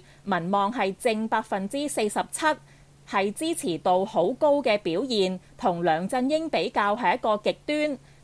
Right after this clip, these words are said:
第一任特首董建華二零零二年二月宣布角逐連任嘅時候，民望係正百分之十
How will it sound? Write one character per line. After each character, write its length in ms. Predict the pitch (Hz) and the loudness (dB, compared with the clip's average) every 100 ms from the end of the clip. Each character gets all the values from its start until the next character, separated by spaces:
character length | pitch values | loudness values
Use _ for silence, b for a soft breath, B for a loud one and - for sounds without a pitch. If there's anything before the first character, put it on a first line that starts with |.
| - | -4
第 180 | 202 | 0
一 120 | 240 262 | 0 0
任 220 | 185 185 | -2 -2
特 80 | 190 | -4
首 420 | - - 156 247 | -4 -4 -2 -2
董 240 | 311 233 277 | 0 0 0
建 240 | 226 214 | 0 0
華 260 | 190 156 156 | 2 0 -2
二 60 | |
零 460 | - 220 220 180 175 | -4 0 2 0 0
零 20 | |
二 340 | 175 185 220 214 | -2 -2 -4 -2
年 220 | 180 165 | -2 -4
二 260 | 196 214 202 | -2 -2 0
月 240 | 214 208 B B | 2 2 B B
宣 340 | - 339 339 | -4 -2 -2
布 260 | 285 226 220 220 | 0 2 2 2
角 180 | 220 220 | 0 0
逐 180 | - 190 | -2 -2
連 260 | - 170 160 | -2 -6 0
任 220 | 196 202 | 0 0
嘅 100 | 214 | -2
時 240 | 233 170 170 | -2 -4 -2
候， 340 | 214 190 190 B B | 2 2 2 B B
民 280 | 196 170 180 | -4 -2 2
望 200 | 202 202 | 2 0
係 260 | 254 196 196 | 0 -2 -2
正 340 | - 233 226 | 0 0 0
百 140 | 233 233 | -2 -2
分 260 | - 196 | -2 -6
之 160 | 202 285 | -4 -4
十 140 | - | -4